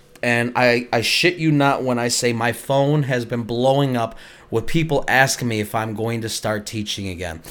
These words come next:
And as much as I like to, and I probably eventually will, it's a lot more fun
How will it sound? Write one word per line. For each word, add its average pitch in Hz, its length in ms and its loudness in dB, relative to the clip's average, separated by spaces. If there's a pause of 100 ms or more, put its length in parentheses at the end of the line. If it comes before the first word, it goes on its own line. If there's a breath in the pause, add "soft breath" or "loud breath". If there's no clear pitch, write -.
(300 loud breath)
And 156 160 4
as 147 140 2
much 196 280 4
as 170 140 0
I 151 120 6
like 135 360 2
to, 160 240 0
and 120 160 0
I 117 60 2
probably 143 640 2
eventually 127 560 -2
will, 123 480 -2 (560 loud breath)
it's - 400 2 (200)
a 127 100 6
lot 143 340 6
more 175 220 4
fun 151 800 -2